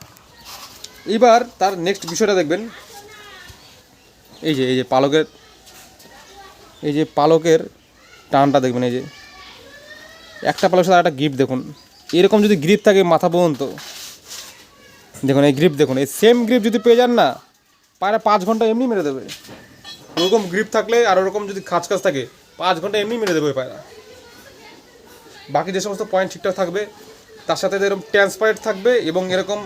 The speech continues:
ঢেউয়ের মতো পালক থাকবে এক একটা, আর এরকম ভাঁজ ভাঁজ থাকবে পালকের মধ্যে, আর তার সাথে সাথে যদি এরকম টান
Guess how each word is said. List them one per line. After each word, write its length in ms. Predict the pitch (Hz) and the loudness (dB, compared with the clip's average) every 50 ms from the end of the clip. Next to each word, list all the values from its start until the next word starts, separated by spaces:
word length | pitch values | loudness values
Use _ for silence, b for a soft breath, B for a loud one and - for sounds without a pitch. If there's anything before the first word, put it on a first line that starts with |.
| - - - - - - - - - - - 135 127 - | -14 -16 -20 -20 -20 -20 -20 -20 -20 -16 -12 -10 -8 -4
ঢেউয়ের 280 | 156 170 214 226 240 233 226 | 0 2 4 4 4 4 4
মতো 140 | 233 233 240 226 - | 2 0 0 0 0
পালক 180 | 175 180 190 185 - 202 | 2 0 0 0 0 -2
থাকবে 160 | 180 160 180 180 | 0 2 2 0
এক 40 | 160 156 | 0 -2
একটা, 200 | - - 214 226 226 - - - - - - - - - _ _ - - | -8 -4 -4 -4 -4 -6 -12 -18 -20 -20 -20 -20 -20 -20 _ _ -8 -2
আর 80 | 143 147 | 0 0
এরকম 180 | 156 156 185 175 139 120 | 0 0 -2 -6 -6 -6
ভাঁজ 160 | 127 151 156 139 | -4 -4 -2 2
ভাঁজ 120 | 170 190 185 - | 2 2 2 0
থাকবে 160 | 202 180 190 190 190 | -4 -4 -2 -2 0
পালকের 280 | 170 170 160 175 175 175 | 0 0 0 -2 -2 -2
মধ্যে, 220 | 175 156 151 202 233 233 214 - - - - - - - - - - | -2 -2 0 -2 -2 -2 -4 -8 -18 -18 -14 -14 -14 -14 -14 -10 -4
আর 80 | 139 151 135 - - | -4 -4 -4 0 0
তার 100 | 175 143 - | 0 0 0
সাথে 140 | 196 180 196 202 | -4 -4 -2 -2
সাথে 140 | 214 202 208 208 | 0 0 0 0
যদি 120 | 202 202 208 | 2 2 2
এরকম 160 | 196 208 208 170 - | 2 2 -2 0 2
টান 140 | 180 180 | 2 2